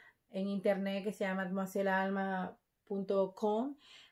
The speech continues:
Está en Pinterest, la pueden seguir en Pinterest. Ella ahí publica sus fotos, todos los diseños.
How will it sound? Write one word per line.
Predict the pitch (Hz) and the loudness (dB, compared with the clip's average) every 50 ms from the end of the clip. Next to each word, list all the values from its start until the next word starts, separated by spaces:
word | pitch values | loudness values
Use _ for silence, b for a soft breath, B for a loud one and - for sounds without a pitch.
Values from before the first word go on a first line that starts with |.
| B _ _ | B _ _
Está | 196 196 190 196 - 220 220 | -2 -2 -2 2 2 4 4
en | 220 208 - | 4 2 4
Pinterest, | - 254 247 247 240 233 247 233 226 226 220 | 4 4 6 6 4 6 6 6 6 6 4
la | 220 202 190 | 2 0 2
pueden | - 196 196 202 | 0 0 -2 0
seguir | 185 - 220 202 208 214 214 208 | 2 2 2 4 6 4 4 4
en | 202 190 185 | 4 0 -2
Pinterest. | - 185 190 196 208 214 247 254 247 - - - | -4 -4 -4 -4 -4 -4 -4 -4 -6 -8 -14 -6
Ella | - 180 175 175 190 185 | -4 -4 -2 0 0 0
ahí | 180 180 180 | 0 0 -2
publica | 180 - 185 175 - 196 185 | -4 -6 -8 -6 -6 -8 -10
sus | - 196 185 - - - | -10 -10 -12 -12 0 2
fotos, | - 220 220 226 220 220 - - 226 220 214 220 226 220 - - b b b b b b | 4 4 4 2 -2 -4 -6 -4 -2 -2 0 -2 -2 -4 -6 -14 b b b b b b
todos | - 190 190 202 | -4 -2 -2 -2
los | 202 202 196 | -2 -2 -2
diseños. | 233 226 - - 277 254 254 247 233 226 226 226 226 226 240 233 - | -2 -2 0 4 6 6 8 8 6 6 4 0 0 -2 -2 -4 -6